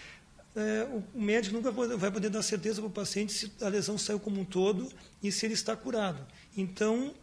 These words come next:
é um tratamento que não é muito interessante, não é um, não é a primeira,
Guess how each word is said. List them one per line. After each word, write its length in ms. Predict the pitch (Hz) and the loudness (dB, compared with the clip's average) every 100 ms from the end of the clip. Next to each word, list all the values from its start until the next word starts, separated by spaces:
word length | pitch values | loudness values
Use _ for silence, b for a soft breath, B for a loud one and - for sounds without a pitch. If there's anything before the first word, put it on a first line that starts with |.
| B B B - | B B B -2
é 80 | 220 | 0
um 120 | 233 | 2
tratamento 460 | 240 240 220 226 | 0 0 0 0
que 60 | - | -2
não 120 | 233 | -2
é 60 | 240 | 0
muito 360 | 226 233 233 | 0 -2 -2
interessante, 760 | 233 196 233 240 - 202 180 180 | -4 -4 -2 0 2 2 0 0
não 160 | 180 180 | -2 -2
é 100 | 190 | -2
um, 80 | 185 214 | 0 0
não 160 | 190 | 2
é 60 | 196 | 2
a 40 | |
primeira, 760 | 202 196 196 208 214 196 185 | 2 0 2 2 2 2 0